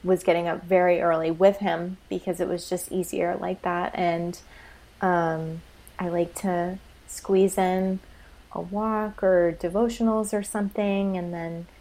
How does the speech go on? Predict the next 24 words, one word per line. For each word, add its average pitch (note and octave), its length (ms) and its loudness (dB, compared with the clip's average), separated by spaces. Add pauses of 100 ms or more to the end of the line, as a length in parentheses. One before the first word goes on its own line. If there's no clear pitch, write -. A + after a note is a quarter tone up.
(400)
I F3+ 180 -2
will F3+ 160 -2
get G3+ 200 -4
to A3 80 -2
work G#3+ 300 -2
pretty A#3+ 180 0
much D4 220 -8
right A3 140 2
away. G3 420 2
I'm F3+ 380 -2 (580)
very F#3 840 2 (260)
creative F#3+ 560 0
right F#3+ 200 0
in F#3+ 80 -6
the F#3+ 60 0
morning, G3+ 500 0
so F3+ 480 2 (440)
I G3 60 2
try G3 220 0
to F#3 200 2 (320)
clear G#3+ 280 0
off G3+ 260 2
my F#3 140 0
administrative F3+ 1040 0